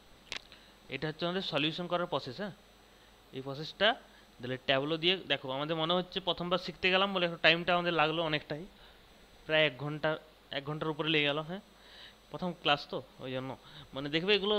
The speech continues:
করতে করতে দেখবে পনেরো মিনিটের মধ্যে হয়ে যাচ্ছে, হ্যাঁ, পনেরো মিনিটের মধ্যে একটা problem হয়ে যাচ্ছে। Marks থাকে এখানে, ভালো marks থাকে, ঠিক আছে, এই সিমপ্লেক্স মেথডে ভালো marks থাকে। মেথডটা শিখতে হবে এটা। বলো, কারো কোনো, কোনো লাইনে কোনো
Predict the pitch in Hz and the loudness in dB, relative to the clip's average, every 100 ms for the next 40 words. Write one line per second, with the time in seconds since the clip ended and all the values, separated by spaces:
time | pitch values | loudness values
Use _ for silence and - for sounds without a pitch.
0 | 202 254 - 180 180 196 196 208 233 214 | 0 -2 -4 -4 -2 -4 -2 -2 -2 -2
1 | 196 214 220 226 233 226 214 156 143 - | 0 0 0 0 -2 2 6 6 4 -4
2 | 196 - 175 180 190 202 202 208 202 185 | -12 -6 -2 -2 0 -2 -2 -4 -4 -4
3 | 185 165 127 120 - - - - - - | -4 -4 -4 -6 -10 -18 -20 -20 -20 -20
4 | - 165 233 - - 180 180 190 175 208 | 2 8 8 6 -2 0 0 4 4 4
5 | 196 - 151 127 131 220 240 - - - | 0 0 -6 -6 -6 -6 -6 -10 -20 -20
6 | - - 143 139 156 170 175 180 185 202 | -20 -14 -12 -8 -4 -2 -2 -4 -2 -2
7 | 160 160 151 - - - - - - - | 0 -2 -2 -4 -14 -14 -20 -20 -20 -20
8 | - - - - - - 92 - - - | -20 -20 -20 -20 -20 -20 -20 -20 -20 -20
9 | - - - - - - - - 139 139 | -20 -20 -20 -20 -20 -20 -20 -20 -12 -6
10 | 165 180 190 - 170 123 113 - - - | -4 -4 -8 0 0 0 -6 -16 -20 -20
11 | - - - - - - - - - - | -20 -18 -18 -20 -20 -20 -20 -20 -20 -20
12 | - - - - 151 - - 156 147 160 | -20 -20 -20 -10 -10 -10 -4 -2 4 6
13 | 180 202 208 214 - 196 226 220 202 208 | 6 2 0 -2 -2 0 4 8 10 8
14 | 208 220 208 | 6 2 0